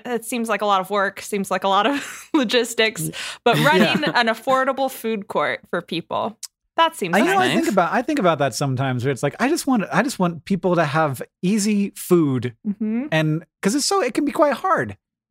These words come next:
Speaker 2: Especially
Speaker 3: Yeah.
Speaker 2: to get good food. And I don't think a hot dog is necessarily <laughs> sort of the pinnacle of the health food.
Speaker 1: <laughs>
Speaker 2: But no, okay, this is my idea. This is what I'm doing. I'm gonna buy, uh, a, any fast food re-,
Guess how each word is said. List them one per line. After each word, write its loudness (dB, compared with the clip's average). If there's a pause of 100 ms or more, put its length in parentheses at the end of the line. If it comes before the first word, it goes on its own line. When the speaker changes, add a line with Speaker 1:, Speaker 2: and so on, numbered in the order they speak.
Speaker 2:
Especially 0
Speaker 3:
Yeah. 2
Speaker 2:
to 0
get -2
good 2
food. -4
And -2
I 0
don't -2
think -2
a 2
hot 0
dog -4
is -8
necessarily -2
<laughs> -6
sort 0
of -8
the -14
pinnacle -2
of 0
the -4
health -2
food. 0 (160)
Speaker 1:
<laughs> 2
Speaker 2:
But 2 (680)
no, 0 (100)
okay, 2 (100)
this 4
is 2
my 4
idea. 0
This 2
is 0
what 4
I'm 0
doing. -4 (260)
I'm 0
gonna 0
buy, 0 (1120)
uh, 2
a, 4 (120)
any 2
fast 0
food -2
re-, -4